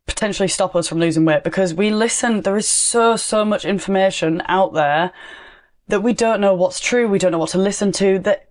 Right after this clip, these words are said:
like, there are so many different diets. They're like, "Oh, you should cut out on fruit." Like, for example, the keto diet tells you to not eat fruit. It's just ridiculous. And then you've got plant diets that are no meat, and it,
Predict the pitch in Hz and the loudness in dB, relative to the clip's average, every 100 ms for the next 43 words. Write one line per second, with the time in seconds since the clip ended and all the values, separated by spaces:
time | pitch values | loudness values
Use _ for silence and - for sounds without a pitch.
0 | - - 220 - - 269 269 - - 277 | -8 -4 -4 -6 0 0 0 -2 2 2
1 | 277 254 226 226 214 233 233 175 196 185 | 2 0 0 -2 0 0 0 -2 0 0
2 | - - - - - - 226 208 180 - | -2 -6 -18 -18 -10 0 2 2 -2 -2
3 | 185 - - _ - - - 202 - 196 | -2 -4 -18 _ -20 -14 -6 -4 0 2
4 | 180 - 190 185 180 160 - - - 240 | 0 0 2 2 0 -6 -14 -20 -2 0
5 | 175 - - - 170 165 226 220 226 226 | 0 -4 -14 -6 -6 -2 -2 0 -2 -2
6 | 214 - 220 - 185 170 147 - 202 196 | -4 -4 -6 -2 -2 0 -2 -2 -2 0
7 | 165 165 - 196 - 180 180 180 170 - | -2 -4 -4 -6 -2 -2 0 0 -4 -4
8 | - 180 143 120 - - - 175 196 - | -2 -2 -2 -6 -8 -12 -6 -4 -2 -4
9 | 156 139 - 196 196 190 190 - - - | -6 -6 -2 0 0 0 -2 -2 -8 -20
10 | - - - _ _ _ _ _ _ _ | -20 -20 -20 _ _ _ _ _ _ _
11 | _ - 240 220 196 180 160 147 - 160 | _ -6 -4 -2 0 0 2 0 0 -2
12 | 151 165 185 196 196 208 165 - 170 170 | 0 2 4 2 0 0 0 -2 -2 -4
13 | - - 104 - | -6 -4 -4 -4